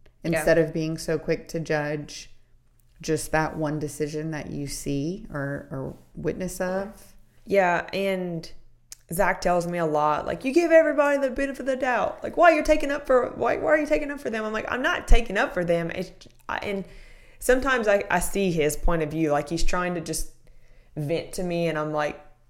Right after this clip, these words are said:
Speaker 1: playing devil's advocate and taking up for that other person. And I think it comes from that place of just wanting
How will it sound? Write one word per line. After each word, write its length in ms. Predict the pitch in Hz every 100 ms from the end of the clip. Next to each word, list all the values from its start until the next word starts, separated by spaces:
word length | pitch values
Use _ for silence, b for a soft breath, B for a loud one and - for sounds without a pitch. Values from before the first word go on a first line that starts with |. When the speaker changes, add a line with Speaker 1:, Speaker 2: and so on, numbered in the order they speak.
| - - - -
Speaker 1:
playing 320 | - 165 165
devil's 280 | 165 160 156
advocate 440 | - 165 - -
and 100 | 165
taking 260 | - 165 165
up 120 | -
for 80 | 170
that 220 | 165 -
other 160 | 165 160
person. 440 | - 165 170 190
And 140 | 190 180
I 80 |
think 240 | 175 190 214
it 120 | 240
comes 200 | 190 180
from 200 | 196 180
that 240 | 165 - -
place 360 | 160 147 -
of 440 | 156 151 151 151 - - _ _ -
just 400 | 175 208 208 -
wanting 880 | 165 165 170 185 214 226 233 233 226